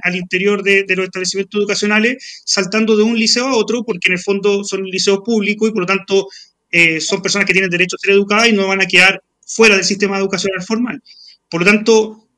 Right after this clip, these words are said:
eso también implica que, que el, el, la sociedad, digamos, tiene una responsabilidad con eso y abordar el problema de la violencia al interior de los establecimientos educacionales tiene que ser con la complejidad necesaria que eso requiere, que involucra a las comunidades educativas, que involucra a los entornos de los colegios, porque esa es una cuestión que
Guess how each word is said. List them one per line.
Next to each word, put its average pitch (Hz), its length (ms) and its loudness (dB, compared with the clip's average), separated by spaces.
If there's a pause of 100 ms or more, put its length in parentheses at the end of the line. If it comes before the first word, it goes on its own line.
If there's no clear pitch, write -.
(100)
eso 226 220 -2
también 208 280 0
implica 220 360 2
que, 208 120 2 (140)
que 185 300 2
el, 180 280 2 (420)
el, 160 280 0
la 156 80 2
sociedad, 196 400 2
digamos, 202 320 0
tiene 208 140 0
una 208 100 2
responsabilidad 190 880 0
con 208 160 -2
eso 196 320 -2
y 180 120 2
abordar 170 440 0
el 226 80 -6
problema 208 320 2
de 214 80 4
la 202 80 4
violencia 196 480 2
al 202 80 -2
interior 196 320 -2
de 214 120 -4
los 196 160 -2
establecimientos 185 600 -4
educacionales 208 680 0 (160)
tiene 262 280 4
que 220 60 0
ser 208 180 0
con 190 120 -2
la 180 80 0
complejidad 180 720 0
necesaria 185 400 0
que 180 80 -4
eso 180 140 -2
requiere, 196 360 2
que 202 80 -2
involucra 175 480 2
a 208 40 2
las 202 100 0
comunidades 202 420 2
educativas, 196 840 0
que 175 100 -4
involucra 180 400 2
a 208 40 2
los 196 120 2
entornos 190 640 2
de 180 120 -2
los 180 160 -2
colegios, 190 420 0
porque - 260 -2
esa 196 160 0
es 202 40 0
una 202 140 0
cuestión 185 260 -10
que - 60 -20